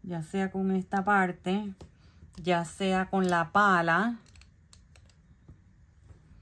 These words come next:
Tal vez también con la pala, pues usted puede hacer un poquito de presión ahí. Donde su dedo, que siempre tiene un poco de pega, no se quede ahí incrustado.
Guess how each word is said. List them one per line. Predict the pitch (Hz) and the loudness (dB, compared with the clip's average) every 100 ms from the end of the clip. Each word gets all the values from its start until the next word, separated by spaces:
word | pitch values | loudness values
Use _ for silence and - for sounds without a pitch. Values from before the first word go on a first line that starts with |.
| - - - _ _ _ | -20 -20 -20 _ _ _
Tal | - 185 165 | -2 -2 -2
vez | 170 160 | -4 -4
también | 190 185 185 185 185 | -2 0 0 0 0
con | 185 180 | -2 0
la | 165 | -2
pala, | 156 160 175 | 0 0 0
pues | 175 165 | -2 -4
usted | 156 156 160 | -6 -6 -6
puede | 165 175 | -2 -2
hacer | 180 180 185 | -2 -2 -2
un | 180 | -2
poquito | 165 160 165 165 170 | -6 -8 -8 -4 -4
de | 170 | -4
presión | 160 165 156 - 170 170 | -6 -6 -8 -6 -4 -2
ahí. | 156 170 208 175 196 196 - - - - | -2 0 0 0 -2 -6 -14 -20 -20 -12
Donde | - 226 226 233 | -2 0 2 0
su | 247 | -2
dedo, | 226 247 269 214 | 2 4 4 2
que | 196 | 0
siempre | 185 190 185 202 | -2 -2 -2 -2
tiene | 226 226 | -2 -2
un | 226 | -2
poco | 220 208 208 214 | -2 -2 0 2
de | 208 | 0
pega, | 202 202 180 160 156 151 - - - | 0 0 0 0 0 -6 -14 -12 -6
no | 185 175 | -2 -2
se | 208 | -2
quede | 202 202 196 | -2 0 2
ahí | 175 170 180 185 185 - _ - - - - | 2 2 0 -2 -4 -14 _ -20 -20 -20 -6
incrustado. | 202 190 180 175 - 233 240 190 175 220 | 0 2 2 -2 -2 4 6 6 4 2